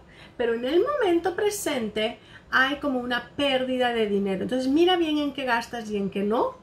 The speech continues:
esta semana, aunque te puedes estar dando cuenta y enterando de que a lo mejor el próximo mes o en las siguientes semanas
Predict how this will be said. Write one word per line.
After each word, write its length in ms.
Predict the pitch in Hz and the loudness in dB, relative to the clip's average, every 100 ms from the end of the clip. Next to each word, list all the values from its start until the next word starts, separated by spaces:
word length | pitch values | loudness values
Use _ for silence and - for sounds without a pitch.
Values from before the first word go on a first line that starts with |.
| - | -4
esta 380 | 247 254 254 339 | 2 2 2 -4
semana, 580 | 349 359 302 226 226 - - - - - - | 0 2 2 2 -2 -6 -18 -20 -20 -18 -8
aunque 640 | 254 269 254 302 285 226 - | -2 -2 0 0 0 0 -4
te 180 | - 208 - - | -6 -6 -6 -4
puedes 280 | 262 277 294 | 0 0 0
estar 500 | 302 285 262 254 - 208 | -4 0 -2 -2 -6 -2
dando 360 | 233 240 247 285 | -2 0 -4 -4
cuenta 360 | 285 233 220 | 0 0 0
y 100 | 233 | -2
enterando 600 | 233 240 262 240 214 208 | -2 -2 0 2 2 0
de 180 | 208 202 | 0 -2
que 240 | 202 202 - - - - | -4 -8 -10 -20 -20 -6
a 100 | 208 | -2
lo 80 | 208 | -2
mejor 400 | 190 226 220 - | 0 0 0 -2
el 140 | 190 | -8
próximo 420 | 175 202 196 285 330 | -6 -6 -2 2 2
mes 640 | 285 233 226 220 - - | 2 2 0 -4 -10 -10
o 340 | 202 208 208 | -4 -2 -2
en 120 | 202 190 | -2 -4
las 140 | 185 | -4
siguientes 420 | 196 208 214 262 | -2 -2 -2 -2
semanas 680 | 262 330 254 220 220 220 | 2 2 4 2 0 -4